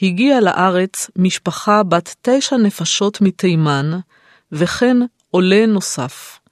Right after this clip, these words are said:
בסך הכל עשרה עולים. העולים הגיעו לארץ במבצע מיוחד של הסוכנות. הם יצאו מתימן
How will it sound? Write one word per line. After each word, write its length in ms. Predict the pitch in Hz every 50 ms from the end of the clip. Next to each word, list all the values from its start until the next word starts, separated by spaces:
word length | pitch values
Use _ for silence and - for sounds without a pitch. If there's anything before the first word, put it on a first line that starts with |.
| _ _ _ _ _ _ _ _ _ _ -
בסך 380 | 180 185 - 262 269 285 -
הכל 480 | 254 214 - - 180 180 180 190 202 208 - - _
עשרה 680 | - 180 - - - 170 151 147 160 180 196 214 247 254 - - _
עולים. 400 | 196 175 170 151 147 135 139 139 139 151 - _ _ _ _ _ _ _ _ _ _ _ _ _ _ -
העולים 420 | 185 196 202 208 220 247 302 339
הגיעו 380 | 320 262 214 185 220 240 240 226
לארץ 640 | 202 185 - 175 185 185 190 202 214 - - - - -
במבצע 680 | 160 165 170 170 175 170 151 147 151 - - 202 202 214
מיוחד 640 | 220 214 196 180 170 - - - - 202 214 220 220
של 240 | 220 - 226 196 175
הסוכנות. 800 | 170 - - - - - 175 175 165 156 151 - - - - - _ _ _ _ _ _ _ _ _ _ _
הם 140 | 180 175 180
יצאו 400 | 170 170 170 - - - - 247
מתימן 760 | 240 233 214 - - 180 170 165 165 175 185 190 185 180